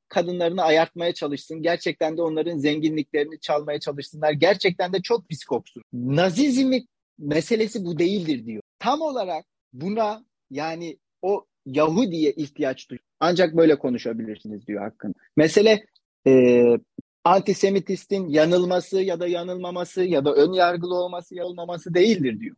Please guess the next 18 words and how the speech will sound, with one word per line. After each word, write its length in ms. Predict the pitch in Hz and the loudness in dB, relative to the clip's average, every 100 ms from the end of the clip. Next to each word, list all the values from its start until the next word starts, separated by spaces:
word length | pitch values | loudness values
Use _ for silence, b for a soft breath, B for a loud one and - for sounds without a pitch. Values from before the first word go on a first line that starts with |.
| _ - | _ 0
Ki 200 | 220 190 | 2 6
bunu 240 | 202 220 | 6 6
mesela 580 | 214 220 - 208 214 202 | 4 2 0 0 2 0
işte 460 | 196 - 196 190 190 _ _ _ 190 | -2 -2 0 0 -4 _ _ _ 2
örneğin 580 | 202 208 202 208 202 - _ - | 2 4 0 -2 -8 -14 _ -12
Bauman'ın 1120 | 131 160 214 220 196 190 185 175 180 180 185 _ - | 0 2 2 0 -2 -4 -8 -10 -10 -12 -18 _ -10
geçen 280 | 147 147 165 | -6 -4 -2
hafta 280 | 160 - 160 | -4 0 -2
at-, 200 | 147 _ | -2 _
atıfta 400 | 147 139 165 165 | -10 -8 -6 -4
bulunduğum 320 | 156 160 160 160 | -2 -4 -4 -6
için 160 | 151 | -8
söylüyorum. 580 | 147 151 147 143 139 135 - _ _ - | -6 0 2 4 4 2 -4 _ _ -4
Neden 520 | 135 160 196 208 190 | 2 4 6 4 2
tırnak 460 | - 170 165 170 170 | -4 -6 -4 -6 -8
içerisinde 640 | 156 170 156 - 165 156 | -10 -8 -8 -10 -10 -2
Yahudilerin 1040 | 156 147 143 160 170 160 165 156 156 156 160 _ _ - | 0 2 2 2 2 0 -2 -2 -4 -6 -12 _ _ -10
asimilasyonu 1200 | 139 - 165 165 160 156 - 160 160 160 160 160 | -8 -6 -6 -2 0 -2 -4 -6 -4 -6 -8 -10